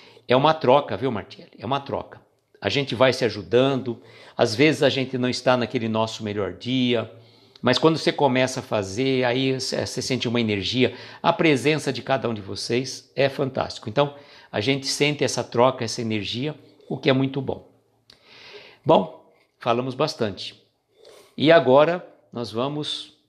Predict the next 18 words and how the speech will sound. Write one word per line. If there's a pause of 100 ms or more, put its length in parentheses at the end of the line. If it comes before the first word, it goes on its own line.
(680)
comentar
um
tema
que
ele
é (1000)
complexo. (1200)
A
mensagem
de
hoje
intitula-se (300)
Prisão. (2750)
E
nada
é
por
acaso.